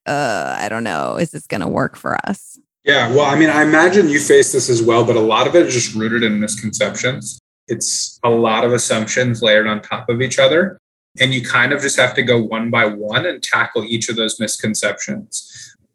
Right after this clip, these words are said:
Speaker 2: So the first and kind of most frequent is this idea of release of control. Um,
Speaker 1: Mm-hmm.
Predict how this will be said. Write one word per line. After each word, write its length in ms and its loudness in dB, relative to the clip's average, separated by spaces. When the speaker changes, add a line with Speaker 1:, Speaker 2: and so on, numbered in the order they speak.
Speaker 2:
So 280 4
the 140 0
first 440 2
and 160 -2
kind 180 2
of 60 -2
most 320 0
frequent 540 0
is 220 0
this 180 0
idea 380 2
of 140 0
release 360 -2
of 120 -6
control. 640 -4
Um, 480 2
Speaker 1:
Mm-hmm. 100 -12